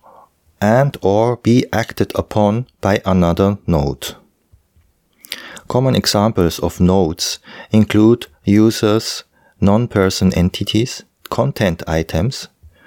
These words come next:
groups, events, locations, messages, concepts, and any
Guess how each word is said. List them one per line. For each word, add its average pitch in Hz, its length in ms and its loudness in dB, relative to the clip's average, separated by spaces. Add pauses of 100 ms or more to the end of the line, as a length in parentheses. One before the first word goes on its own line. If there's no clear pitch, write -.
(180)
groups, - 540 0 (400)
events, 95 640 -2 (460)
locations, 98 840 -2 (540)
messages, - 680 -2 (540)
concepts, - 720 -4 (340)
and 107 200 0 (120)
any 147 400 4